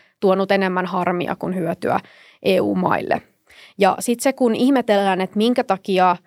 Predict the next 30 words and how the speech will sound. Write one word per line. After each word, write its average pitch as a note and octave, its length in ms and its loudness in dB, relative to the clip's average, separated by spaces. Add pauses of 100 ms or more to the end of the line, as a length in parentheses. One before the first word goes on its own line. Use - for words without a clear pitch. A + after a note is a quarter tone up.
(160)
E G#3 180 4
U-kansalaiset G3 800 -2
ei F3 100 -2
vaikka F#3 260 -4
luota F#3+ 460 0
Euroopan F#3+ 420 -2
unionin F#3+ 400 0
instituutioihin, G3+ 1080 -2 (320)
niin G3 320 2
jos - 400 0 (400)
nämä G3+ 220 4
E B3 180 4
U:n A3 140 0
omat A3 240 0 (220)
instituutiot F#3 680 -4 (100)
näennäisesti G3 640 0
epäonnistuu G#3 960 -2
omien G3 300 0
epäkohtiensa F#3+ 800 -2
analysoimisessa, - 920 -2 (320)
niin G3 340 2
silloin G#3 280 2
se G#3 80 -4
on G3 60 -2
mun G3 120 0
mielestä G3 220 0
aivan F#3+ 160 -2
kohtuutonta F#3 680 -2
vaatia, F#3 480 0
että - 300 -4